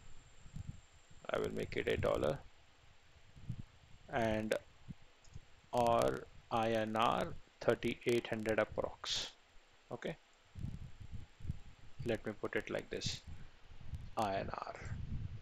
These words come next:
Okay, and once this is done, based on your choice, so let's suppose you are done this fundamental exam. So first step is to have a fundamental understanding and do the certifications.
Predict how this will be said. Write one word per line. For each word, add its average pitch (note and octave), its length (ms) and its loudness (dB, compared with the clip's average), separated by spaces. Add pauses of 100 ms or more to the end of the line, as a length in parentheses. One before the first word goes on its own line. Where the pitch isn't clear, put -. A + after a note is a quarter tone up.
(1000)
Okay, C3+ 240 8 (460)
and C#3+ 260 12
once D#3 360 10
this D#3+ 220 10
is D3 140 6
done, A2+ 400 4
based D3+ 320 12
on D3 160 12
your B2 180 10
choice, G#2+ 560 10
so - 260 6
let's A#2+ 220 8
suppose C3 380 4
you B2+ 80 10
are B2 80 10
done A2+ 220 6
this B2 140 6
fundamental G#2 600 4
exam. - 400 -4
So B2+ 120 2
first D3 520 12
step - 560 8
is A#2 160 2
to A#2 160 0
have G#2+ 260 8
a C#3+ 60 2
fundamental A2+ 800 6
understanding G2+ 680 4 (560)
and B2 200 8
do A#2 120 10
the G#2+ 100 6
certifications. - 920 0